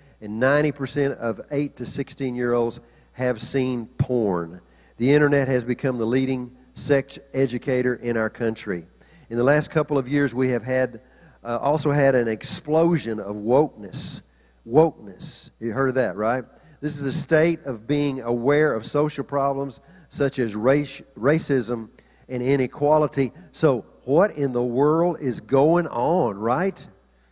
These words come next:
The culture's changing rapidly. And, uh, we're gonna be digging into the Bible to see what to do about this. How many believe the Bible is true?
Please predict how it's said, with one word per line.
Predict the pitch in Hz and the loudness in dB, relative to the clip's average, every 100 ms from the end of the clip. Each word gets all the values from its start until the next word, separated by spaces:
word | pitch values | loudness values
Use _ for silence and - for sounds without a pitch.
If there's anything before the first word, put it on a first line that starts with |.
| _ - _ | _ -20 _
The | - | -8
culture's | 127 - 196 202 - 123 | -6 0 2 2 -2 -8
changing | - 160 165 160 123 107 | -4 -2 0 0 -4 -6
rapidly. | 110 120 139 165 170 147 113 110 95 - _ - - 139 | -8 -4 -2 0 0 0 0 0 -2 -8 _ -20 -16 -4
And, | 143 143 139 | 0 2 4
uh, | 135 131 127 120 - - _ - | 6 6 4 0 -8 -20 _ -2
we're | 160 | 2
gonna | 202 | 4
be | 160 160 | 2 2
digging | 151 170 165 | 2 2 2
into | 156 147 120 | 0 -2 -2
the | 123 | -4
Bible | 110 131 143 131 107 101 | 0 0 2 0 -2 -4
to | |
see | 98 131 | -4 -2
what | 120 120 | -2 -4
to | 120 | -2
do | 120 | 0
about | 120 113 104 | 2 0 -2
this. | 104 92 | -4 -4
How | 147 | -2
many | 165 160 139 - - - | 0 0 0 -4 -16 -8
believe | 127 135 113 | -2 -2 -2
the | |
Bible | 107 127 123 113 110 | -2 0 2 0 0
is | 101 - | -2 -6
true? | - 110 113 127 | -4 0 0 -2